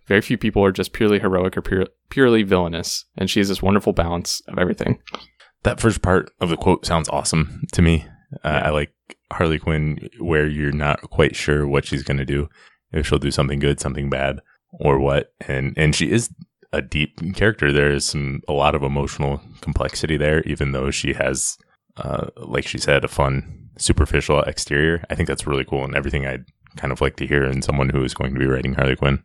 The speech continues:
Speaker 1: Yeah, and it's, it's really cool that, um, it seems like the people involved in this project are taking it very seriously, which it, I think,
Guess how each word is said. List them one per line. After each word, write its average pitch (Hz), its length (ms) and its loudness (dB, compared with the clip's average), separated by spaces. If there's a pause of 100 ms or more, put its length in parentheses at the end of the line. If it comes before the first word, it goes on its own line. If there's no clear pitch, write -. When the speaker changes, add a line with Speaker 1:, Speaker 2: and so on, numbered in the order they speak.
(440)
Speaker 1:
Yeah, 107 160 4
and 139 140 0
it's, 170 160 -2
it's - 220 -2
really 151 140 -2
cool 127 220 -4
that, 110 260 2 (340)
um, 143 380 -4
it - 160 -2
seems 110 280 0
like 107 400 -2 (340)
the 101 100 2
people 113 360 2
involved 101 340 0
in 117 80 -2
this 107 140 -4
project 113 500 -6
are 101 140 0
taking 104 380 -4
it 101 100 2
very 98 300 2
seriously, 104 380 -2
which 117 300 -2
it, 131 160 2
I 123 60 0
think, - 340 -6